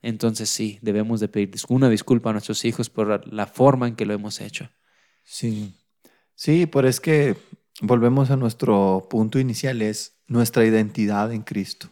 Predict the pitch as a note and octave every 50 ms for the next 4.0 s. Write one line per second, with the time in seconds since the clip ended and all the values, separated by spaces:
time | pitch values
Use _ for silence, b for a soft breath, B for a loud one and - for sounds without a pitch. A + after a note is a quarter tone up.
0 | _ _ _ _ _ _ _ _ _ _ _ _ _ _ - B2 B2 A#2+ C3+ D3
1 | E3+ F#3 F3 - F#3+ F3+ E3 - - F3+ F3+ F3+ F3 - - C#3 C3+ B2+ - B2
2 | A#2 B2+ D3 D3 - E3+ C#3 B2 A2 G#2 G#2 G#2 A2 B2 C3 - - D#3 D3+ -
3 | D3 D3 D#3 D#3+ E3 D3+ C#3+ C3+ C3+ B2+ B2+ B2 A2+ G#2+ A2 G#2+ G2+ G2+ -